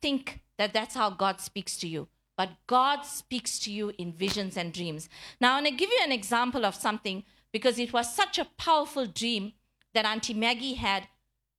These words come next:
many years ago. She had a dream that, uh, we were having something at the church.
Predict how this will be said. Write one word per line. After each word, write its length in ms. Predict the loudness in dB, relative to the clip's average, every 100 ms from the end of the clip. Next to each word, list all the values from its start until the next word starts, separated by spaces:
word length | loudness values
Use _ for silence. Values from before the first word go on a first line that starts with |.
| _ -4
many 480 | 0 2 2 0
years 240 | 2 0 0
ago. 320 | -2 -2 -4 _ _ _ _ _ _ -4
She 220 | -2 0
had 200 | 2 2
a 100 | 0
dream 480 | 0 0 2 0 -2 -8 _ _ _
that, 380 | 2 2 0 -8 -4 2
uh, 160 | 2
we 120 | 2 2
were 80 |
having 420 | 2 2 0 -2 -8 -10
something 540 | -2 2 2 2 0
at 160 | 0 -2
the 60 |
church. 640 | -4 0 0 0 -4 -6